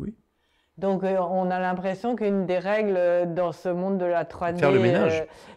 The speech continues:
Speaker 2: c'est qu'il faut à chaque fois refaire le ménage, euh, et
Speaker 1: Oui.
Speaker 2: ça ne s'arrête jamais. On espérerait bien qu'on l'a fait une fois pour toutes, et non.
Speaker 1: Un
Speaker 2: Il y
Speaker 1: autre
Speaker 2: a à
Speaker 1: ex-,
Speaker 2: nouveau
Speaker 1: ouais,
Speaker 2: des
Speaker 1: ouais.
Speaker 2: scories.
Speaker 1: Un autre exemple que j'aime beaucoup,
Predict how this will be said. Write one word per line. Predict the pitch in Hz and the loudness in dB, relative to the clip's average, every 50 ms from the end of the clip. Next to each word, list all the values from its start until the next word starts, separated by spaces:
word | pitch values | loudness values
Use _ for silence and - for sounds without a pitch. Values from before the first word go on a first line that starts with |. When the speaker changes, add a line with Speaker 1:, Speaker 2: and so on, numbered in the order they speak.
| _ | _
Speaker 2:
c'est | _ - - 220 220 202 | _ -8 -4 -2 -2 -2
qu'il | 214 208 214 202 175 | -2 -2 -2 -2 0
faut | 185 202 | 0 0
à | 208 196 190 | 0 0 -2
chaque | 196 254 254 240 247 | -2 -2 -4 -4 -4
fois | - 240 247 269 285 | -2 0 0 0 0
refaire | 277 226 190 190 226 233 226 - 240 254 254 | 0 -2 -2 -2 -2 -4 -4 -2 -2 0 0
le | 233 214 202 196 | 0 0 0 0
ménage, | 190 190 185 185 185 190 196 226 247 247 226 220 | 0 0 0 0 0 0 0 0 0 0 0 0
euh, | 196 175 170 170 170 180 | 0 0 0 2 2 0
et | 175 | 0
Speaker 1:
Oui. | 170 | 0
Speaker 2:
ça | - 180 175 | -2 -2 -4
ne | 180 | -2
s'arrête | 180 - 214 220 254 277 220 | -2 -2 -2 0 0 0 0
jamais. | 202 226 233 226 220 208 196 185 180 | 0 0 0 0 0 0 0 0 0
On | 170 175 180 | 0 0 -2
espérerait | 180 175 - - 208 202 190 202 208 214 | -2 -4 -4 -4 -4 -4 -2 -2 -2 -2
bien | 202 220 220 226 220 | -2 -2 -2 -2 -2
qu'on | 220 208 | -2 -2
l'a | 190 180 180 | -2 -2 -2
fait | 180 - 208 | -2 -2 -4
une | 196 190 | -2 -2
fois | - 214 208 208 | -2 -4 -4 -2
pour | 202 196 185 170 | -4 -4 -4 -2
toutes, | 247 269 285 277 - | -4 -4 -4 -4 -2
et | - 208 202 | -2 0 2
non. | 196 196 185 208 240 - - _ _ _ _ _ _ - | 2 2 0 -2 -4 -6 -12 _ _ _ _ _ _ 0
Speaker 1:
Un | 139 131 | 2 4
Speaker 2:
Il | 139 | 4
y | 147 | 4
Speaker 1:
autre | 151 202 196 | 4 4 4
Speaker 2:
a | 196 196 | 4 4
à | 208 | 2
Speaker 1:
ex-, | 220 233 | 2 0
Speaker 2:
nouveau | 220 226 - | 0 2 2
Speaker 1:
ouais, | 190 | 4
Speaker 2:
des | 220 208 | 4 2
Speaker 1:
ouais. | 180 170 | 2 0
Speaker 2:
scories. | 170 233 214 185 196 190 190 - _ _ _ _ _ - | 0 -2 -2 -2 -2 -4 -6 -8 _ _ _ _ _ 0
Speaker 1:
Un | 123 131 | 2 2
autre | 151 151 151 160 | 2 2 2 2
exemple | 135 120 139 143 143 - | 2 2 2 2 2 0
que | 127 | -2
j'aime | 107 117 113 113 110 | -2 0 0 0 0
beaucoup, | 110 110 - - 190 220 226 - - | 0 -2 -2 -2 0 0 0 -2 -6